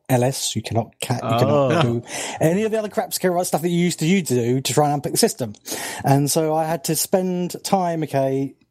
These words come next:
Speaker 1: on the system, copying across sixty-four bit binaries over the symlinks to restore the system enough that <laughs> I could actually get the system running
Speaker 2: Oh,
Speaker 1: again
Speaker 2: man.
Speaker 1: properly.
Speaker 2: Yeah. Now, Beardsley, you have, like, a belt and suspenders approach to D D Rescue. Or, I mean, to D D.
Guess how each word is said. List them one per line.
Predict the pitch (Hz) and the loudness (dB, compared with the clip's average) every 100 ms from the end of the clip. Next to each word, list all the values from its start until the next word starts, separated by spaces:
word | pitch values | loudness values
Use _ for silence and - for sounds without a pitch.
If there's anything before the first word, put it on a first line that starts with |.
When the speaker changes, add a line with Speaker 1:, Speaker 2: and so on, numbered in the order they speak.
| - | 0
Speaker 1:
on | 151 | 2
the | 214 | 2
system, | 165 - 123 147 190 - - - | 0 0 0 0 -2 -8 -14 0
copying | - 208 208 | 0 2 -2
across | 196 190 - | 0 -2 -2
sixty-four | - - - 180 - 190 | -4 -4 -6 -6 0 0
bit | 180 131 | 0 -2
binaries | 156 147 135 120 120 120 - | 0 2 0 0 -2 -4 0
over | 147 185 185 | 2 2 0
the | |
symlinks | 165 180 135 107 120 165 - - - - _ - - - | -2 0 0 0 -2 -2 -4 -2 -2 -6 _ -18 -18 -6
to | - | 4
restore | 127 - 185 190 | 4 4 2 2
the | |
system | - 156 - 160 | -2 -2 0 2
enough | 156 156 - | 2 0 -2
that | - | -2
<laughs> | - | -2
I | |
could | - - 196 | -4 0 0
actually | - - 160 | 2 0 2
get | 156 214 - | 2 -2 -2
the | - | -2
system | - 165 - 160 151 233 285 277 - | 0 0 2 2 2 0 -2 0 0
running | 147 - 202 185 | 0 0 -2 2
Speaker 2:
Oh, | 160 | 2
Speaker 1:
again | 151 | 4
Speaker 2:
man. | 147 147 139 131 | 4 4 4 2
Speaker 1:
properly. | 160 135 120 113 - | -2 -6 -8 -12 -6
Speaker 2:
Yeah. | 139 143 131 _ _ - _ - | 0 2 0 _ _ -20 _ -4
Now, | 151 | 0
Beardsley, | 151 185 180 165 | 2 2 4 2
you | 147 190 | 2 2
have, | 202 170 147 | 4 4 2
like, | 147 143 | 2 2
a | 131 | 2
belt | 123 143 | 2 0
and | 139 | 0
suspenders | - 107 156 170 120 | -4 0 2 4 2
approach | 117 120 101 - - | 2 2 0 -2 -4
to | 120 | 0
D | 113 | 0
D | 98 | 0
Rescue. | 98 98 - 76 - - | 0 -2 -4 -10 -8 2
Or, | 147 | 6
I | |
mean, | 139 120 | 6 4
to | 110 | 2
D | 120 | 2
D. | 107 113 78 | 4 2 0